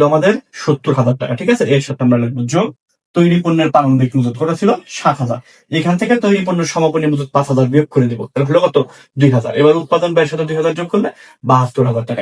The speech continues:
এটাই হলো বিক্রিত পণ্যের ব্যয়। বুঝতে পারছো কথা? যদি বুঝতে সমস্যা হয় অবশ্যই কমেন্ট সেকশনে জানাও, ঠিক আছে? তৃতীয় প্রশ্ন দেখো, উৎপাদন ব্যয় বিবরণীর মাধ্যমে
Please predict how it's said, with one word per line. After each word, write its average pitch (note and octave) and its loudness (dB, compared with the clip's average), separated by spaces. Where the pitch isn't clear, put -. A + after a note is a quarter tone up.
এটাই D3+ -2
হলো F3 -4
বিক্রিত C3+ -4
পণ্যের B2 -4
ব্যয়। - -14
বুঝতে C3+ -2
পারছো F3 2
কথা? C#3+ -4
যদি B2+ 2
বুঝতে C#3 -2
সমস্যা D#3+ 0
হয় D#4 -2
অবশ্যই C3 -2
কমেন্ট B2 0
সেকশনে A2+ -6
জানাও, - -12
ঠিক F#3+ 0
আছে? G3+ -2
তৃতীয় G#3 4
প্রশ্ন - -4
দেখো, C3 -6
উৎপাদন G3+ 2
ব্যয় F#3 2
বিবরণীর F3 -2
মাধ্যমে D#3+ -2